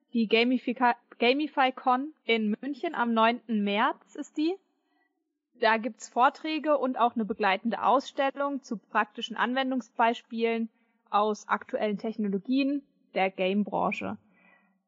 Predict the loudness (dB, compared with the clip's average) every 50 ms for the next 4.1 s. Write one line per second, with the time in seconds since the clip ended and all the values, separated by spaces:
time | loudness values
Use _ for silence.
0 | _ _ 2 4 6 6 6 4 2 0 0 2 4 4 4 2 0 2 2 2
1 | 2 4 4 4 4 4 0 -2 0 0 2 2 2 0 0 0 4 4 6 6
2 | 4 2 -2 -6 -8 -10 -10 -4 -2 0 2 2 2 2 2 -2 -4 -6 -8 _
3 | -6 -2 -2 -2 -2 -2 -4 -4 -2 -2 -2 -2 -2 -2 -4 -4 0 2 2 2
4 | 0 -2